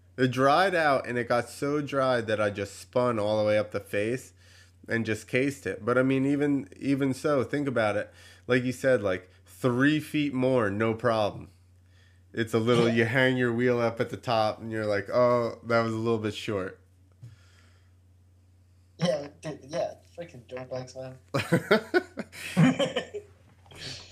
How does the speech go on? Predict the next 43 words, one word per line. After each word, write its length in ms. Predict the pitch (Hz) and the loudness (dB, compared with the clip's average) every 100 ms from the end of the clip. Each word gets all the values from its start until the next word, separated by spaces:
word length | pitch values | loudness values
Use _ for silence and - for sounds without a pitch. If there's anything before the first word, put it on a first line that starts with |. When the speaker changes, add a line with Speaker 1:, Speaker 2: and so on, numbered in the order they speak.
| - - | -20 -8
Speaker 2:
'Cause 120 | 190 | 2
I 120 | 214 | 4
know, 280 | 247 202 202 | 6 6 6
I 60 | 202 | 4
mean, 140 | 220 | 0
for 180 | - 202 | -4 -4
me, 120 | 202 233 | -4 -6
it's 180 | - | -6
normally 340 | - 220 208 190 | -2 -2 -2 -6
two 140 | - 208 | -10 -12
weeks 440 | 175 135 - - - | -10 -12 -12 -20 -10
after 300 | 151 - 160 160 | -10 -8 -10 -10
every 280 | 160 156 | -8 -4
injury. 380 | 151 139 120 - - | -4 -4 -6 -12 -16
It's 160 | 135 131 | -18 -16
like, 180 | 135 - | -16 -12
"Dude, 140 | 160 151 | -14 -14
I'm 80 | |
so 220 | 143 - 156 | -16 -12 -12
stupid. 420 | - 151 151 143 | -12 -12 -12 -8
Why 160 | 147 | -6
did 160 | 151 147 139 | -6 -8 -8
I 40 | |
do 160 | 135 147 | -8 -6
that? 180 | 143 143 | -4 -4
I 80 | 139 | -4
didn't 260 | 143 143 | -4 -6
need 220 | 139 156 | -6 -8
to 120 | - 143 | -16 -18
do 60 | 143 - | -14 -10
that. 220 | 139 - _ _ _ _ _ | -10 -10 _ _ _ _ _
You 60 | 135 | 4
know 100 | 156 | 4
what? 420 | 156 156 - - _ _ _ _ _ _ _ - | 4 2 0 -10 _ _ _ _ _ _ _ 2
I'm 200 | 165 143 | 6 6
done 220 | 165 156 | 4 2
with 100 | 151 | 2
all 140 | 147 | 0
this 180 | 139 135 | -2 -6
pain. 260 | - 151 147 | -6 -4 -4
I 80 | 147 | -4
don't 100 | 147 | -6
wanna 240 | 147 139 | -6 -6